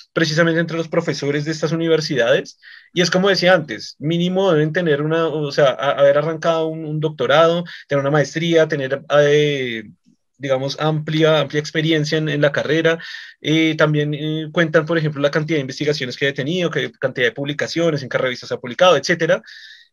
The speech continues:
Y, por ejemplo, estas universidades X, pati-, y no tan patito, son algunas, algunas universidades más o menos tienen nombre.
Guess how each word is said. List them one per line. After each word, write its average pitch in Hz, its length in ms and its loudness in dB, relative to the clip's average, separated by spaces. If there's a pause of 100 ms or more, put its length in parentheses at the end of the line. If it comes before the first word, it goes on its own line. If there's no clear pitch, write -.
(200)
Y, 226 100 -2
por 220 180 6
ejemplo, 208 400 2
estas 190 200 -6
universidades 180 880 4
X, 165 600 -6
pati-, 147 240 2
y 180 80 -2
no 185 140 0
tan - 160 2
patito, 196 460 -2
son 147 240 -4
algunas, 170 440 -4
algunas 180 320 -6
universidades 208 420 0
más 160 160 -2
o 180 60 -4
menos 170 180 -4
tienen 170 260 -4
nombre. 127 360 -4